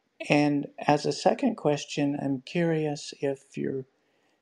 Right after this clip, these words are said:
can comment on, um,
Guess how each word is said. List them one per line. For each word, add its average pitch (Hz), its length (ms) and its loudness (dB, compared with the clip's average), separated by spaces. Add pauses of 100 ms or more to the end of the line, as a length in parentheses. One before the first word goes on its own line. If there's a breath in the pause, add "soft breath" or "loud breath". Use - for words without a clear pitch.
(160)
can 143 360 2
comment 147 680 -2 (140)
on, 131 600 0 (160)
um, 123 420 -4